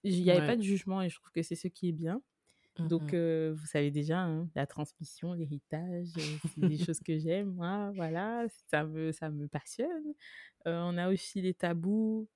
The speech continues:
Speaker 1: donc, euh, c'est vraiment développé, mais d'une manière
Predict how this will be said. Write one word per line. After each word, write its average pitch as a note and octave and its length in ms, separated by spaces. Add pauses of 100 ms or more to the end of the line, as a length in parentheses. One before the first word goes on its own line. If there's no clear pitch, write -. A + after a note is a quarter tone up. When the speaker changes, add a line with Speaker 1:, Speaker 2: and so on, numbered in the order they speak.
(240)
Speaker 1:
donc, D#3+ 300
euh, E3 80
c'est E3+ 160
vraiment F3 320
développé, G3 560
mais F3 160
d'une E3+ 180
manière E3+ 400